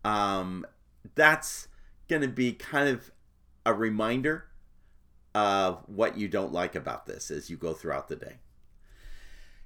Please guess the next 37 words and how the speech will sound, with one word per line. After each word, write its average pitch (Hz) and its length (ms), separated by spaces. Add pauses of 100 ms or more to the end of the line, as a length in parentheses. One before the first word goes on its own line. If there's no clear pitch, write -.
It's - 180
going 185 200
to 185 180
allow 139 280
virtual 131 400
assistant, - 520
meaning 139 680 (120)
that 113 260
you 113 120
should 107 240
be 95 240
able 101 240
to 127 180
say, 95 380
"Hey, 127 220
I've - 240
got 381 120
a 269 40
problem 143 480
here," 85 440
and 104 140
get 95 240
some 92 440 (100)
answers. - 640 (200)
Hopefully 165 440
they 120 220
are 104 40
using 107 400
some 92 280
good 101 180
A 107 160
R 117 160
technology 120 640
to - 240
answer 240 320
the 175 60
question. 147 580